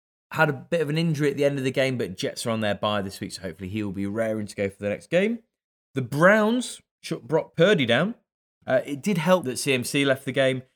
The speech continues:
and that Deebo Samuel didn't play much of the game. They looked average without those two on.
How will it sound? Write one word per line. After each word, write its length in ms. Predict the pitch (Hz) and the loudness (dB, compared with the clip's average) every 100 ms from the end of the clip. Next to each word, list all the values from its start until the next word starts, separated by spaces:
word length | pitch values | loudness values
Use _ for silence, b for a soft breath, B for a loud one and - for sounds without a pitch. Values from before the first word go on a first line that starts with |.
| _ _ | _ _
and 100 | 117 | -10
that 100 | 110 | -4
Deebo 340 | 127 113 113 | -4 0 0
Samuel 260 | - 120 110 | 0 -6 -4
didn't 140 | 107 95 | -8 -4
play 140 | 98 | -4
much 320 | 117 131 - | -4 -8 -12
of 80 | 98 | -14
the 80 | 95 | -8
game. 320 | 90 98 104 _ _ _ _ _ _ _ | -6 -4 -6 _ _ _ _ _ _ _
They 220 | 123 135 | -2 0
looked 920 | 135 135 147 170 170 - _ - - _ _ _ _ _ 135 | 2 0 2 2 0 0 _ -12 -12 _ _ _ _ _ 2
average 600 | 143 101 95 95 87 80 | 2 0 -6 -6 -6 -12
without 340 | 101 101 90 | -4 -4 -4
those 280 | 98 98 95 | -4 -4 -6
two 180 | - 82 | -10 -6
on. 220 | 92 | -6